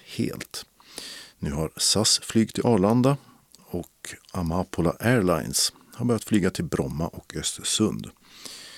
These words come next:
Flygbolagen kräver som regel att alla bär munskydd, något som ska gå att köpa på flygplatsen.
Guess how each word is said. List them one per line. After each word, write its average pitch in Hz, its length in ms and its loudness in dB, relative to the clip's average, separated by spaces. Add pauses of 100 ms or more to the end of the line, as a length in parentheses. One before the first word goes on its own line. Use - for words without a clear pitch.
(280)
Flygbolagen 95 760 2
kräver 110 480 2 (320)
som 104 400 0
regel 101 380 2
att 95 300 -6
alla 80 320 -4
bär 69 280 -6
munskydd, 85 920 -6 (720)
något 117 220 2
som 113 140 2
ska 104 140 0
gå 92 140 4
att 90 100 0
köpa 80 480 -2
på - 180 -10
flygplatsen. - 880 -6